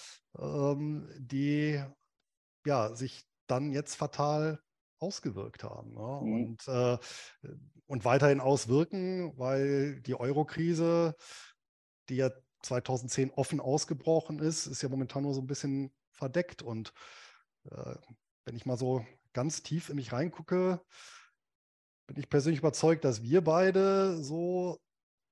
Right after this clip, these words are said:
Speaker 1: noch mal eine andere
Speaker 2: Ja.
Speaker 1: europäische oder deutsche Währung erleben werden. Also
Speaker 2: Ja.
Speaker 1: jedenfalls nicht mit den aktuellen Rahmenparametern des Euro, wie sie jetzt sind.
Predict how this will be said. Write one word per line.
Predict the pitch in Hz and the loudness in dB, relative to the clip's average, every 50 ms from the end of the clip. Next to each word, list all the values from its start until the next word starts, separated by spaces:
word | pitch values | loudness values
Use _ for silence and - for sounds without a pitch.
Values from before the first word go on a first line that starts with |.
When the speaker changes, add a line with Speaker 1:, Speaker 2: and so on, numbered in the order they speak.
| _ _ _ - | _ _ _ -4
Speaker 1:
noch | 165 160 - | -4 -2 0
mal | 170 156 156 165 165 170 170 | 2 2 4 4 4 2 2
eine | - 151 147 156 151 | 2 0 0 0 0
andere | 147 160 175 165 156 135 143 139 131 127 127 117 107 95 - - _ - _ _ _ _ _ _ - | 0 0 2 2 4 4 4 4 4 4 2 2 0 -4 -10 -16 _ -20 _ _ _ _ _ _ -2
Speaker 2:
Ja. | 120 123 135 151 156 151 135 | 2 4 6 6 6 6 6
Speaker 1:
europäische | - 139 139 - - 165 | 4 0 0 2 4 6
oder | 147 147 131 | 6 6 6
deutsche | 135 139 143 147 - - 143 120 | 6 6 4 4 4 2 0 2
Währung | 127 139 156 160 139 143 147 143 143 139 - | 4 4 4 4 4 4 2 2 0 -2 -6
erleben | 151 - 139 131 123 139 147 143 135 117 | -8 -6 -4 -2 0 0 0 0 0 0
werden. | 127 139 151 151 139 131 117 113 104 92 123 135 - | 2 2 4 4 2 0 -4 -6 -8 -10 -12 -12 -8
Also | 135 123 - | -4 0 4
Speaker 2:
Ja. | 127 | 4
Speaker 1:
jedenfalls | 139 147 151 - 151 147 - | 4 4 2 0 -2 0 4
nicht | 160 185 185 - - - | 4 4 4 2 0 0
mit | 165 160 160 - | 0 0 2 2
den | 156 147 156 - | 0 0 0 0
aktuellen | - 156 - - 156 147 147 143 | -2 -4 -4 -4 -4 -2 -2 0
Rahmenparametern | 127 131 139 170 165 - 147 131 135 139 151 147 - 147 147 147 151 - - - - - - - - - - - _ _ _ - | 2 2 2 2 2 0 -2 0 0 2 0 0 0 0 0 0 0 -4 -8 -14 -14 -14 -14 -14 -14 -14 -16 -18 _ _ _ -6
des | 139 135 - - | -4 -4 -4 -2
Euro, | - 135 139 143 135 123 113 104 | 0 0 2 2 2 2 0 0
wie | 123 | -2
sie | 120 120 107 | -2 -2 -2
jetzt | 110 104 - | -4 -4 -6
sind. | - - - - - | -10 -14 -14 -16 -18